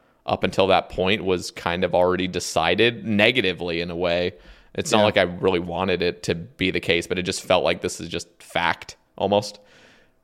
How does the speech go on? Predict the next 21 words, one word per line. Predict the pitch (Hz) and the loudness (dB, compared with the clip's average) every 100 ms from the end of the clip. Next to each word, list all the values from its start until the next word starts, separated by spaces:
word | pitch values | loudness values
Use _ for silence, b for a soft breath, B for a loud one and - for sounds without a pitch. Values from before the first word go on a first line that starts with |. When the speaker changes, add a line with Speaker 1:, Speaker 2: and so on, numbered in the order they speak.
| _ _ | _ _
Speaker 1:
So | - 120 110 | 4 6 6
getting | 113 208 175 | 6 4 4
out | 156 151 | 2 6
of | |
that | 120 | 6
was | 117 | 4
really | 113 117 | 4 2
tough | - 123 - | 4 2 2
for | 107 | -2
me, | 95 | 0
and | 101 | 2
it | |
actually | 123 - 101 | 0 0 -4
led | 92 92 95 | 2 2 2
to | 101 | 0
a | 95 | 0
lot | 92 | 0
of, | |
like, | 92 90 | 0 0
existential | 92 - - 87 87 98 | -4 -4 -6 -6 -2 -4
thoughts. | - 80 92 147 - - | -2 -2 0 -2 -6 -16